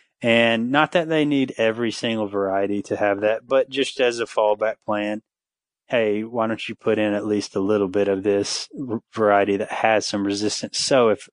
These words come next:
all else fails and you get a bad outbreak, you will have this variety." And so we kinda look at that for all different crops and different diseases that, um, that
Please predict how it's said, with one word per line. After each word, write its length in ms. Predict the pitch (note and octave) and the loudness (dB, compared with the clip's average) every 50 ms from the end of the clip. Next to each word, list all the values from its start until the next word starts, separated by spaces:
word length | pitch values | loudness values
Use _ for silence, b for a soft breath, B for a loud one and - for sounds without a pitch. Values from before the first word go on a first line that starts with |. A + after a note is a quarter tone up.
| _ _ _ | _ _ _
all 240 | - A2+ G#2+ G#2 G2+ | 0 0 2 2 0
else 200 | G2+ G2 - - | -2 -2 -4 -6
fails 360 | - A2+ G2+ G2 G2+ G2 G2 | -4 -2 -2 0 -2 -2 -4
and 100 | G2 G2 | -6 -6
you 80 | G2+ G2 | -6 -4
get 140 | G#2 G#2 | -2 -2
a 40 | G2 | -2
bad 300 | F#2+ G2 G#2+ G2+ G2 F#2+ | -2 -2 -2 -2 0 0
outbreak, 480 | G2 F#2+ F#2+ G2+ G#2+ G#2 G2 F#2+ G2 - _ | 0 -2 -2 -2 -4 -4 -4 -4 -6 -8 _
you 160 | - G#2+ G2+ | -6 -4 -2
will 100 | G2+ F#2+ | -2 -2
have 300 | - G2+ G2 G2 F#2+ F#2+ _ _ | -2 -2 -2 -2 -4 -6 _ _
this 220 | A#2 A2 G2 - - | -6 -6 -6 -6 -10
variety." 580 | - - F#2+ G2 G2+ G2+ G2+ G2 - G#2+ - _ _ b b b b b b b b b b - | -12 -10 -8 -6 -6 -6 -6 -8 -10 -16 -20 _ _ b b b b b b b b b b -4
And 100 | C3+ A#2+ | -2 2
so 140 | - B2 A#2+ | 4 4 4
we 140 | B2+ C3+ - | 4 4 4
kinda 200 | C#3+ C3 A#2+ A2+ | 2 2 2 2
look 220 | A2 G#2+ G2 - | 2 2 0 0
at 80 | A2+ G#2+ | -2 0
that 280 | G#2+ G2+ G#2 G#2+ A2 | 2 0 0 0 -2
for 300 | - - G#2 G2 G2 G2+ | -4 -4 -2 0 0 0
all 220 | G#2 G2+ G2 G2+ G2 | 0 0 0 0 0
different 380 | G2+ G2+ - - A2 G2+ - | -2 -4 -4 -6 -8 -10 -8
crops 420 | - - G2 F#2+ F#2+ G2 - - - | -4 -2 0 0 0 -2 -4 -6 -8
and 140 | G#2+ F#2+ | -4 -4
different 300 | G2+ G2+ - - A2 G#2+ G2+ | -4 -4 -4 -6 -8 -4 -4
diseases 600 | G2+ G2 G2+ G#2 G#2 G2+ G2+ F#2+ G2+ G2 F#2 - | -2 0 0 0 0 0 0 0 -2 -2 -2 -2
that, 280 | A2 G#2 G2 G2 G2+ - _ _ _ _ _ _ _ _ _ _ _ | 0 0 0 0 -2 -4 _ _ _ _ _ _ _ _ _ _ _
um, 560 | A2 A2 A2 G#2 G2+ G2 G2 G#2 A2+ C3 B2+ | -6 -4 -2 -2 -2 -2 -2 -4 -4 -4 -2
that 260 | A#2+ A2 G#2+ - - | 0 0 0 0 -4